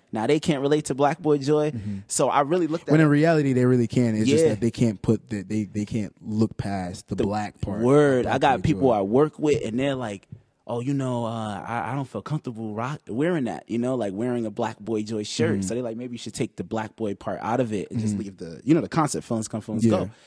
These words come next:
Speaker 1: And I'm like, yeah, I'm like, "That's my,
Speaker 2: Mm-hmm.
Speaker 1: that's my, that's the brand, that's the, that's the, that's the website and everything." But, um,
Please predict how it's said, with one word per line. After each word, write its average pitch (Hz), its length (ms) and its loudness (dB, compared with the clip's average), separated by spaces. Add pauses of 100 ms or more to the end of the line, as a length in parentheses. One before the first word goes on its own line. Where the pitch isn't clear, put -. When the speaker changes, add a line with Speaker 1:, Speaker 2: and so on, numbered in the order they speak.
(200)
Speaker 1:
And 107 100 -10
I'm 135 120 -8
like, 113 260 -8 (640)
yeah, 170 320 0
I'm 165 80 -4
like, 147 140 -2
"That's 151 180 -2
my, 147 140 0
Speaker 2:
Mm-hmm. 101 80 0
Speaker 1:
that's 151 180 -4
my, 139 220 -2 (100)
that's 135 200 -4
the - 60 -6
brand, 151 380 -2
that's 147 140 -6
the, 117 260 -4
that's - 160 -10
the, 107 260 -6
that's 127 140 -4
the 104 80 -4
website 107 400 0
and 104 100 0
everything." 92 380 -4 (460)
But, 101 120 -8
um, 107 400 -2